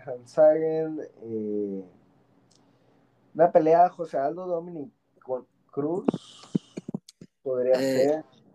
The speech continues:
Speaker 2: José Aldo, T J Dillashaw, ¿qué te parecería? Esa estaría curada, ¿no? Creo que un tiempo se estuvo como hablando de esa pelea, ¿no?
Speaker 1: Sí, pero yo creo que está en mejor momento Dillashaw.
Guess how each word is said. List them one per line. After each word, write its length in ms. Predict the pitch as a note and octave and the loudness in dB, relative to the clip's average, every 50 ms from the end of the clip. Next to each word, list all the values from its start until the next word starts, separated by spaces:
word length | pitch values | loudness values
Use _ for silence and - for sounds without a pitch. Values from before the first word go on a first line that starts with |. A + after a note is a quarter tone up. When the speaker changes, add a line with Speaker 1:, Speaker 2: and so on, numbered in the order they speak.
| _ _ _ _ - - | _ _ _ _ -4 0
Speaker 2:
José 280 | D#3 D3+ - - D3 C3+ | 0 2 2 2 2 4
Aldo, 180 | D3 E3+ F3+ | 4 2 2
T 160 | F3 - F3+ | 2 0 2
J 120 | F3+ F#3+ F#3 | 4 6 6
Dillashaw, 460 | F#3 G3 F#3+ F#3 F3+ E3+ - D#3 C#3 | 6 6 6 4 4 4 2 0 0
¿qué 120 | - D3+ | -2 -2
te 100 | C#3+ D#3+ | -4 -2
parecería? 640 | D#3 D#3 D3 C#3+ C3 C3+ B2+ C3 C3+ C#3 C3 B2 - _ - | -2 -2 -4 -2 -2 -4 -4 -2 -2 -4 -4 -6 -10 _ -16
Esa 180 | - A#2+ - | -14 -12 -12
estaría 280 | D#3 - C#3+ B2+ A#2+ A2+ | -10 -8 -8 -8 -8 -8
curada, 520 | - - D#3 D3 B2+ A#2 A#2+ B2 B2+ B2 | -6 -4 -4 -2 0 0 0 -2 -2 -4
¿no? 240 | A#2+ C3+ D3+ E3+ F3 D#3 | -4 -6 -4 -4 -4 0
Creo 180 | - E3+ E3+ | 2 0 0
que 100 | - - | 2 2
un 160 | G#3 G#3 G3 | 0 0 0
tiempo 340 | F#3 - G3+ F#3+ F#3 - G#3 | 0 0 0 0 2 0 -2
se 120 | F#3+ - E3+ | -2 -4 -6
estuvo 320 | - - D#3+ E3 F3 E3+ | -4 0 2 2 2 2
como 340 | - F3 D3+ C#3 B2+ B2 A#2+ | 2 0 -2 -2 -2 -2 -2
hablando 460 | A#2+ A#2 A#2+ B2+ B2+ C3+ C#3+ D3 C3+ | -2 -2 -2 -2 -2 -2 0 -2 0
de 80 | C3 C3 | 0 -2
esa 160 | C3 - D3 | -4 -4 -6
pelea, 420 | - - A#2+ A#2 A#2+ A#2+ A#2 A2+ | -6 -4 -4 -4 -4 -4 -6 -6
¿no? 180 | A#2 C3+ E3+ F#3 _ _ _ _ _ _ _ _ _ _ _ _ _ - | -8 -8 -8 -10 _ _ _ _ _ _ _ _ _ _ _ _ _ -8
Speaker 1:
Sí, 440 | - B2+ A#2+ B2 B2 A#2+ A2 G#2+ - _ _ _ - | -6 -4 -2 -2 -2 -2 -4 -8 -12 _ _ _ -2
pero 320 | D3+ D3 D3 D3 D3 C#3+ - - | 2 2 4 4 4 4 2 2
yo 160 | C#3+ D3+ - | 0 -2 0
creo 240 | - F#3+ F#3+ F#3 - | 0 -2 -4 -2 -2
que 300 | F#3 F3+ E3+ D#3+ D3+ C#3 | 0 2 4 6 6 4
está 240 | B2 - - C3 | 4 2 0 0
en 100 | C3 C#3+ | 0 0
mejor 320 | D3+ D#3 D#3 - - E3+ D#3+ | -2 -4 -4 -2 -2 -2 -2
momento 1040 | E3 E3 D#3 D3+ D3 C#3+ C#3 C#3+ D3 C#3+ - D#3+ D#3 D3+ C3+ B2 A#2+ G#2+ F#2+ - - _ _ _ _ _ _ _ _ _ _ _ _ _ _ _ _ _ _ _ _ - - | 0 -2 -2 0 0 0 0 0 -2 -2 -2 0 2 2 2 2 0 -2 -6 -10 -16 _ _ _ _ _ _ _ _ _ _ _ _ _ _ _ _ _ _ _ _ -10 -8
Dillashaw. 600 | A2 A#2 B2 B2+ B2 A#2 A2 - - G#2 F2+ | -6 -4 -2 0 0 0 -2 -2 -6 -12 -12